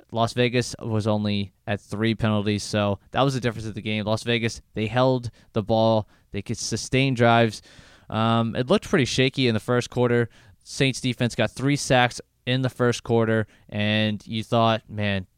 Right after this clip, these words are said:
uh, I don't know how Derek Carr is gonna stay up all night. It's probably gonna be a pretty rough night for him," like I predicted it would be. But, I mean, they got together. They started getting the ball out really quick,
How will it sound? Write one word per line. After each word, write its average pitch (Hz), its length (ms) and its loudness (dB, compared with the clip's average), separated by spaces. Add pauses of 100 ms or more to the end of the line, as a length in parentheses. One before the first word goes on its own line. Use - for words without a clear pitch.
uh, 104 480 -2
I 117 120 0
don't 120 100 -2
know 113 160 2
how 107 140 0
Derek 107 260 0
Carr 107 160 0
is 107 80 -2
gonna 101 140 -6
stay - 180 -2
up 107 160 0
all 107 80 0
night. 104 200 -2
It's - 80 -12
probably 110 180 0
gonna 101 80 -2
be 101 60 -2
a 98 40 -2
pretty 113 220 -2
rough 107 200 -2
night 123 200 -2
for 123 180 0
him," 117 60 -2
like 107 260 -2
I 120 160 2
predicted 117 500 -2
it 107 160 -4
would 151 300 4
be. 147 320 2 (380)
But, 120 360 4
I 113 140 0
mean, 110 400 0 (500)
they 127 120 2
got 165 200 6
together. 147 280 4
They 110 80 0
started 127 260 2
getting 127 140 2
the 110 80 -2
ball 127 260 8
out 117 240 6
really 120 220 2
quick, 127 400 2